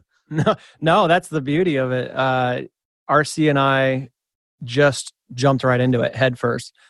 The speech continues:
I had never been on video before. I hope this gives everybody kinda some courage 'cause I, no, I wasn't a news anchor. I've never crafted a message that was three to four minutes, that was interesting, or, you know, jumped in front of the camera.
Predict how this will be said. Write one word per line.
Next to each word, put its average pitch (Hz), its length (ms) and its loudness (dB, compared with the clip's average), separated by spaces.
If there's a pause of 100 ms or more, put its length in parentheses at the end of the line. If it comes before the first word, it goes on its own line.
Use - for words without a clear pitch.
(120)
I 127 80 -2
had 135 120 -2
never 131 680 0
been 135 140 -2
on 131 180 0
video 139 240 0
before. 131 580 0 (360)
I 131 80 -4
hope 165 180 2
this 147 140 -2
gives 139 220 0
everybody 131 400 0
kinda 127 240 -2
some 120 160 -8
courage 139 360 0
'cause 120 340 -4 (180)
I, 139 220 0
no, 143 180 2
I 127 80 2
wasn't 131 380 0
a - 20 -2
news 117 220 -2
anchor. 117 300 -4
I've 123 160 -2
never 123 380 0 (840)
crafted 131 380 0
a 127 60 4
message 120 440 0
that 120 140 -2
was 120 140 -2
three 135 180 0
to 123 80 -2
four 123 220 2
minutes, 117 440 0 (380)
that - 140 -4
was 127 120 -2
interesting, 120 680 0
or, 117 600 -2
you 117 80 -4
know, 113 160 -2
jumped 113 260 -6
in 120 60 -6
front 120 160 0
of 117 40 0
the 117 80 0
camera. 117 440 -2